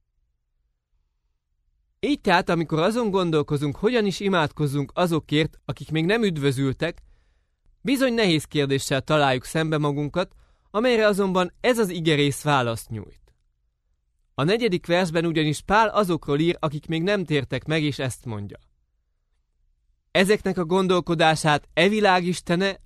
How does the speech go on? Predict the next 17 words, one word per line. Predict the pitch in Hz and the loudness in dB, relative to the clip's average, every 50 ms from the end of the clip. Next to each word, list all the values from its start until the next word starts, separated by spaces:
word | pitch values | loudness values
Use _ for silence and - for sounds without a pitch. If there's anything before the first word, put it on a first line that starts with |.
| _ - | _ -8
vagyis | 131 131 123 120 - - | -8 -6 -6 -8 -8 -10
a | 117 | -10
sátán, | - - 151 151 156 143 - 160 156 165 175 - - _ _ _ _ _ _ _ _ | -4 -2 0 0 0 0 -2 -2 -2 -2 -2 -6 -12 _ _ _ _ _ _ _ _
megvakította, | - 208 240 233 165 156 147 139 - 123 120 - - 110 - - - - 101 - _ - - _ _ _ _ _ _ _ - | 0 0 0 2 2 0 -2 -2 -4 -8 -10 -8 -10 -10 -10 -12 -16 -18 -18 -18 _ -20 -20 _ _ _ _ _ _ _ -2
mert | - 180 190 180 - | 2 2 2 2 0
hitetlenek, | - 254 277 - 208 160 - - 143 143 151 160 160 - - _ _ _ _ _ _ _ - | -2 -2 0 2 0 0 0 0 0 2 2 0 0 -2 -8 _ _ _ _ _ _ _ -6
és | - 139 143 | -4 -2 -2
így | 190 185 | -2 -4
nem | 190 254 294 302 | -2 -2 -2 0
látják | 254 202 165 151 - - 147 139 117 | 2 2 2 2 2 0 -2 0 0
meg | 147 156 147 | -2 -2 -2
a | 151 | -2
Krisztus | 143 - 180 214 208 - - 190 147 | -2 -2 -2 -2 -2 -2 -6 -6 -4
dicsőségéről | 160 170 156 - 170 160 - - - 160 147 143 151 143 143 139 | -4 -6 -4 -2 -4 -4 -2 -2 -2 -2 0 0 0 0 0 -2
szóló | - - 151 147 143 139 127 - | -2 -2 -2 -2 0 -2 -2 0
evangélium | - 156 170 175 175 175 175 165 165 165 156 160 156 147 | 0 0 2 2 2 0 2 0 0 0 0 0 0 0
világosságát, | 156 156 151 147 143 131 147 139 - - - 151 139 135 139 139 135 - | 0 0 2 0 0 0 -4 -6 -6 -6 -4 -4 -2 -2 -2 -2 -4 -4